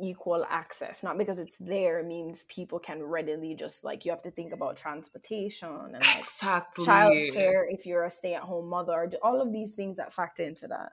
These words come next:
Speaker 2: Yes, you're spot on. And this is the thing, like,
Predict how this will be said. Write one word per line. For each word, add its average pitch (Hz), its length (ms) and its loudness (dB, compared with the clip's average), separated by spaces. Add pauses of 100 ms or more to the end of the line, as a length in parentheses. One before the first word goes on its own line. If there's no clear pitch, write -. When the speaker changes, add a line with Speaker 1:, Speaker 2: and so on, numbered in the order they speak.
(280)
Speaker 2:
Yes, 190 400 10
you're 190 100 6
spot 196 540 8
on. 175 300 10
And 170 180 6
this 175 160 4
is 202 100 0
the 208 120 0
thing, 202 340 6
like, 151 440 8